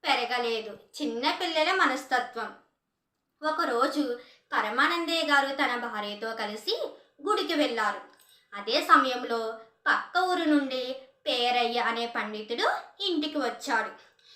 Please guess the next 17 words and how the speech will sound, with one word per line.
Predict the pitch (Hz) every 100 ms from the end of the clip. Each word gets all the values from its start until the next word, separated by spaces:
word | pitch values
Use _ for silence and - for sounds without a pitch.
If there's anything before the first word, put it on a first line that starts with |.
| _ -
పరమానంద | 233 233 285 370 392 392
స్నేహితుడు | 392 349 240 254 302 370
కాబట్టి | 381 320 269 254 247 240 233 240 - - _ -
పేరయ్య | 247 240 302 302 277 262 247 247 - _ _ 311
చనువుతో, | 220 214 214 208 285 427 302 - - -
"ఓయ్ | 240 330 427
పరమానందం, | 381 339 330 339 330 311 349 311 - -
ఒరే | 240 240 330 403 339
పరమ" | 294 277
అని | 285 247 247 285 285
గట్టిగా | 220 - 220 214 320
కేకలు | 427 - 311 262 269 285
వేశాడు. | 254 220 - 208 202 - - _ _ _ _ -
ఆ | 254 262
మాటలు | 233 196 202 240 277
విన్న | 294 294 294
శిష్యులకు | 226 - - 269 269 254 240